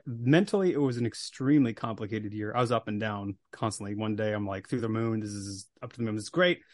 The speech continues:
Next day I'm like, "This is, I'm in a nightmare." Um,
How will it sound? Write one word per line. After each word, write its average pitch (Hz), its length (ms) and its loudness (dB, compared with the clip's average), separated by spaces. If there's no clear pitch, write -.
Next 123 240 -4
day 120 120 2
I'm 113 120 0
like, 104 160 -2
"This 101 120 -6
is, 101 160 -6
I'm 110 220 -4
in 104 60 -4
a 104 60 -4
nightmare." 101 400 -8
Um, 107 460 -2